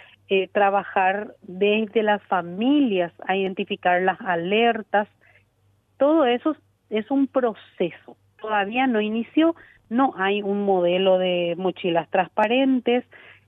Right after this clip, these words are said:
En las mochilas, se, la idea es que los estudiantes puedan diseñarlo y lo hagan de una manera ecológica, con, con mensajes de valores, y que posteriormente se haga un concurso y el tipo de mochila ganadora que tenga todos los requisitos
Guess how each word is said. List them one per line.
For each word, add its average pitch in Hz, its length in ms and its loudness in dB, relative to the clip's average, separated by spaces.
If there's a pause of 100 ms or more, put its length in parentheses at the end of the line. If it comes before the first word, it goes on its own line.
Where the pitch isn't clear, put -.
En 220 160 -2
las 214 160 -4
mochilas, 220 460 -2 (640)
se, 208 160 2
la 202 240 2
idea 202 380 0
es 208 100 -10
que 240 100 -2
los 226 160 -2
estudiantes 214 640 0
puedan 202 360 2
diseñarlo 226 1040 -2
y 226 120 -4
lo 185 160 0
hagan 190 280 2
de 196 80 0
una 185 160 0
manera 180 340 0
ecológica, 196 920 -2 (400)
con, 190 880 -2
con 214 180 2
mensajes 190 540 0
de 190 120 0
valores, 214 680 0 (340)
y 226 100 -10
que 233 120 -2
posteriormente 226 1120 -2
se - 100 -8
haga 175 200 0
un 196 140 -2
concurso 269 760 0
y 214 140 -6
el 202 180 -2
tipo 233 340 -4
de 226 60 2
mochila 214 520 0
ganadora 220 720 2
que 202 100 -4
tenga 196 300 -2
todos 185 260 0
los 220 140 0
requisitos 269 640 -2